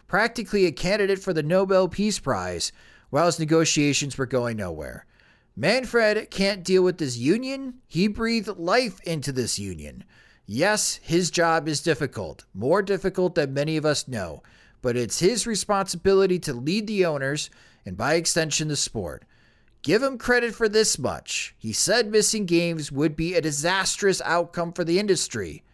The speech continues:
On that point, he's about to be proven right. So that leads to later this afternoon, later this evening on Monday, February twenty-eighth. If you're listening to this podcast the next day or later in the week,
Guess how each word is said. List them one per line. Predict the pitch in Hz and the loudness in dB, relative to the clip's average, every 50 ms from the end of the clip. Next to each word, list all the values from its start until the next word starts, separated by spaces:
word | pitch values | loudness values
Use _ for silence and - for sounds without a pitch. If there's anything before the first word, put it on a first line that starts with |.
| _ _ _ _ _ _ | _ _ _ _ _ _
On | - - 101 | -12 -10 -4
that | 117 156 196 226 220 - | -2 0 0 -2 -2 -2
point, | - 165 147 143 135 127 120 98 - _ _ _ _ _ _ _ | -2 0 0 0 -2 -2 -6 -8 -14 _ _ _ _ _ _ _
he's | _ 127 120 | _ -8 -8
about | 127 98 123 147 165 170 | -4 0 2 2 2 2
to | 151 156 | 0 0
be | 165 151 | 0 0
proven | 147 160 151 143 131 127 123 110 | 2 2 0 2 2 0 -2 -2
right. | 101 98 90 76 62 - - - - - _ _ _ _ _ _ _ - | -2 -2 -4 -4 -8 -12 -16 -20 -20 -20 _ _ _ _ _ _ _ -12
So | - 110 | -8 -4
that | 120 156 180 196 202 214 190 | 0 2 2 2 2 0 -2
leads | 180 180 185 185 180 185 165 - - - - | -2 0 0 0 0 0 -2 -4 -6 -6 -2
to | 165 170 165 156 151 147 143 127 - - | 0 2 4 4 4 2 0 -2 -6 -8
later | - 120 120 127 156 170 180 180 196 190 | -8 -6 0 2 6 6 6 6 6 4
this | 185 185 165 - | 4 4 2 2
afternoon, | 175 165 160 151 - - 160 156 165 160 160 160 160 151 131 | 0 0 -2 -4 -6 -8 -6 -6 -4 -4 -4 -6 -6 -6 -2
later | 135 147 160 165 170 170 | 0 0 2 2 2 2
this | 160 165 156 - - | 2 2 2 2 2
evening | 156 151 147 147 147 151 147 143 143 | 2 2 0 0 -2 -4 -4 -4 -4
on | 135 131 131 127 | -4 -4 -4 0
Monday, | 135 143 143 143 143 143 143 | 0 0 2 2 2 2 2
February | 135 147 135 120 120 127 123 117 | 2 0 -2 0 0 0 -2 -2
twenty-eighth. | - - 117 120 117 113 113 123 139 156 160 147 - - | -4 -6 -8 -6 -6 -4 -2 0 2 2 2 0 0 -4
If | 120 - | -6 -6
you're | 117 113 110 | -6 -6 -2
listening | 120 151 151 - - 156 147 - | 0 0 0 0 -2 -4 -6 -8
to | - | -8
this | 127 139 127 - | -8 -8 -10 -6
podcast | - 147 139 139 135 - - 143 139 135 135 131 - - - - - - - - - _ _ | -4 -2 -2 -2 -2 -4 -4 -4 -4 -2 -2 -4 -4 -8 -10 -14 -20 -20 -20 -20 -20 _ _
the | - 120 | -8 -6
next | 120 123 123 - - - | -4 -4 -4 -4 0 2
day | 185 180 180 175 175 | 4 4 4 4 2
or | 180 - 143 131 120 | 0 -2 -4 -4 -4
later | 117 117 131 131 120 127 123 | -2 0 0 0 2 2 0
in | 123 117 | 0 0
the | 113 110 | -2 -4
week, | 104 107 147 170 175 170 160 - - - | 0 2 4 4 4 4 0 -4 -10 -18